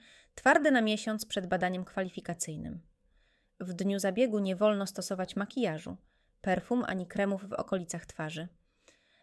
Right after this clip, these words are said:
Na czterdzieści osiem godzin przed i po zabiegu należy unikać alkoholu. Zaleca się organizację transportu powrotnego do domu. Nie można samodzielnie prowadzić pojazdu. Pamiętaj,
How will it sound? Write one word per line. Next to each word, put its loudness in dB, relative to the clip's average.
Na 2
czterdzieści -2
osiem 0
godzin 0
przed -2
i -6
po -4
zabiegu -2
należy -4
unikać -6
alkoholu. -6
Zaleca 4
się -4
organizację 2
transportu -2
powrotnego -2
do 0
domu. -2
Nie 2
można 4
samodzielnie -2
prowadzić -4
pojazdu. -8
Pamiętaj, 2